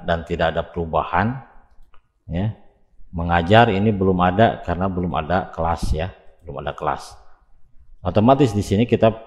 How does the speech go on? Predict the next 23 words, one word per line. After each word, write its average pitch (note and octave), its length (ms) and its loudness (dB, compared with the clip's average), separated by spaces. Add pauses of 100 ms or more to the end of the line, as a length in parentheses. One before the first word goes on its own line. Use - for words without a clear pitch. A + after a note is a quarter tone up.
(220)
buat G2+ 400 2
kelas F#2 240 0
dulu. D#2+ 400 -8 (1000)
Yang A2 360 6
diperlukan G#2 400 4
di B2 80 0
sini A#2 240 0
adalah A2+ 240 2
kelas G#2 240 -2
delapan F#2 400 2
dan G#2 140 2 (100)
kelas F2 320 -4
sembilan, F#2 560 2
karena G2 240 -4
kelas G2+ 240 0
sembilan F2 240 0
nanti F2 240 -2
akan E2 240 -4
lulus G#2 320 2
kan F#2+ 320 -4
di F2 240 -2
tahun G2+ 480 0
sebelumnya. F2 560 -2